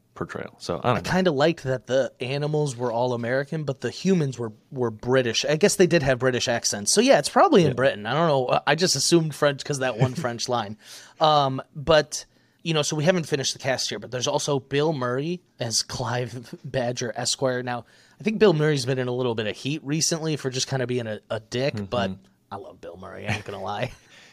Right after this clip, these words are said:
Speaker 1: Yeah, I keep seeing, like, TikToks of, of other comedy adjacent people. I think Seth,
Speaker 2: Yeah.
Speaker 1: I saw a clip of Seth Green going like, "Yeah, he was just a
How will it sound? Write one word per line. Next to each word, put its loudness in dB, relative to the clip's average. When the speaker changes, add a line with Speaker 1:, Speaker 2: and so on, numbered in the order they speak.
Speaker 1:
Yeah, -2
I 0
keep -4
seeing, -2
like, -8
TikToks -8
of, -4
of -10
other 2
comedy -2
adjacent -4
people. -4
I -4
think -6
Seth, -2
Speaker 2:
Yeah. 0
Speaker 1:
I -6
saw -2
a 0
clip -4
of -14
Seth -2
Green -2
going -2
like, -8
"Yeah, -6
he -8
was -6
just -10
a -8